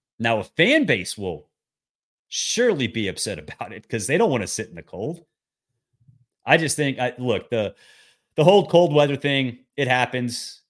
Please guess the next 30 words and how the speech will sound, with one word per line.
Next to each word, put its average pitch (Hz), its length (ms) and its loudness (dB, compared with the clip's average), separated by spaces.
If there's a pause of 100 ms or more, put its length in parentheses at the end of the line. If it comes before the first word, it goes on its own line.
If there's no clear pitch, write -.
(120)
Teams 151 340 -2
now 139 220 -2
go 139 200 0
north, 123 400 -2
they 123 120 -8
go 127 140 -6
south, 120 460 -6
they 123 120 -8
go 123 180 -6
east, 107 260 -8
they 123 100 -8
go 127 140 -4
west. 95 440 -8
Auburn 113 260 -4
went 117 140 -6
to - 60 -10
Penn 113 240 -8
State 107 280 -6
a 107 60 -8
couple 110 300 -4
years 92 320 -6
ago. 110 240 -4
Texas 107 420 -10
is 110 100 -8
going 107 360 -4
north. 98 340 -4
Alabama 107 540 0
has 104 220 -6
as 107 140 -10
well. 82 440 -8